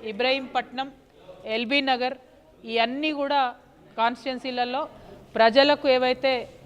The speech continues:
తీవ్రమైన సమస్యలు ఉన్నాయో వాటన్నిటిని కూడా గమనించడం జరుగుతుంది. అవన్నిటిని కూడా ప్రభుత్వం దృష్టికి తీసుకురావడానికి మేము ప్రయత్నం చేస్తాం.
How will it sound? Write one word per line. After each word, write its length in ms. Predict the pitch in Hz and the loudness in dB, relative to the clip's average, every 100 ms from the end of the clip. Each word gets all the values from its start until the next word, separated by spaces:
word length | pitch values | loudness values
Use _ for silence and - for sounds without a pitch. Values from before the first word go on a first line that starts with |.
| - - | -20 -2
తీవ్రమైన 480 | 254 269 285 285 262 | 2 8 10 10 6
సమస్యలు 480 | 254 233 233 262 240 | 4 2 4 6 6
ఉన్నాయో 340 | 226 240 302 302 - - - 226 | 6 4 4 0 -12 -18 4 10
వాటన్నిటిని 560 | 226 254 254 277 285 | 12 12 12 8 6
కూడా 200 | 269 277 | 6 8
గమనించడం 600 | 226 226 240 247 254 247 | 10 8 8 4 6 8
జరుగుతుంది. 500 | 226 233 233 247 294 - 196 | 8 6 6 4 4 -4 6
అవన్నిటిని 520 | 208 220 240 240 254 | 8 8 6 2 4
కూడా 300 | 262 247 202 - - - - | 8 8 6 -6 -18 -16 4
ప్రభుత్వం 460 | 226 220 - 269 247 | 6 8 8 8 8
దృష్టికి 360 | 240 - 302 | 0 2 0
తీసుకురావడానికి 920 | - 277 277 254 247 247 233 262 233 | 2 4 10 12 12 8 4 0 0
మేము 180 | 214 220 | 0 0
ప్రయత్నం 460 | 214 220 220 240 226 | 6 4 4 0 0
చేస్తాం. 360 | 220 - 262 | 0 0 -4